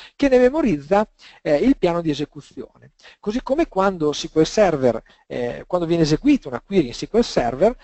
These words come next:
anche qui un messaggio viene inviato al Query Store e in un, eh, meccanismo asincrono che, eh, lo potete paragonare al meccanismo di,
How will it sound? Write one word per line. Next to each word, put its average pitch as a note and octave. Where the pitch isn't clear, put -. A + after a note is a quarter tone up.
anche F#3+
qui C3
un E3
messaggio C#3+
viene C#3+
inviato C#3+
al A#2
Query A#3+
Store B2
e F#3+
in D#3+
un, C4+
eh, E3+
meccanismo G3
asincrono C3+
che, E3+
eh, B2+
lo C3
potete G#3+
paragonare F#3+
al G3
meccanismo G3+
di, E3+